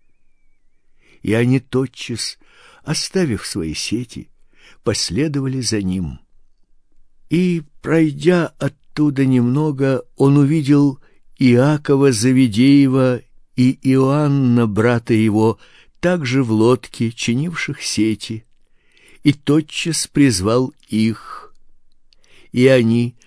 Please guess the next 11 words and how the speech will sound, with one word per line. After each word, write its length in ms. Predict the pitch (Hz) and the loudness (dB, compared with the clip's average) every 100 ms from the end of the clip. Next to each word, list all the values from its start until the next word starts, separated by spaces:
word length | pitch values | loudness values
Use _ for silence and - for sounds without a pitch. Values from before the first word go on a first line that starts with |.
| - - - | -20 -18 -6
оставив 640 | 117 - 123 120 117 - - | -4 -2 0 2 0 -4 -6
отца 540 | 117 - - 110 147 | -6 -6 -6 -2 -2
своего 460 | - 151 147 143 151 | -2 -2 -2 0 0
Завидея 680 | 147 143 143 98 131 127 | 0 0 0 0 2 2
в 60 | 117 | 2
лодке 420 | 107 113 - 110 | 0 -2 -2 -6
с 140 | 104 107 | -6 -4
работниками, 880 | 98 92 110 - 113 - 110 107 - - - _ - | -2 -2 -4 -4 -6 -4 -4 -4 -8 -20 -20 _ -12
последовали 840 | - - - 123 143 127 127 120 | -8 -8 -6 -6 -6 -6 -6 -6
за 260 | 113 87 92 | -8 -8 -6
ним. 580 | - - 85 120 57 | -6 -6 -6 -6 -10